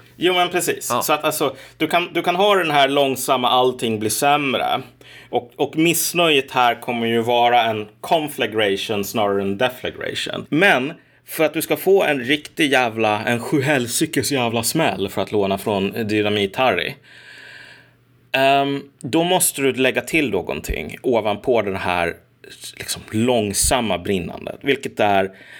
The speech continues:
Speaker 1: en akut situation, någon form av nationell kris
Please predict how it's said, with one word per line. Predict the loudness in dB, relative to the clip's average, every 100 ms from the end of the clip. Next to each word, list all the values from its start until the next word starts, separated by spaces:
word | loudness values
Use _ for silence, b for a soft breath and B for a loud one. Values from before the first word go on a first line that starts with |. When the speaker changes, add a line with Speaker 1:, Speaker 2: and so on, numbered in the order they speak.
| B -4
Speaker 1:
en | 0 0 -2 -4
akut | -6 -4 2 2 2
situation, | -10 -10 -10 -4 0 0 -2 -4 -4 0
någon | 0 2 0
form | 0 0 2
av | 2
nationell | 2 0 -2 -2 2 2 0
kris | -2 -2 0 -2 -4 -4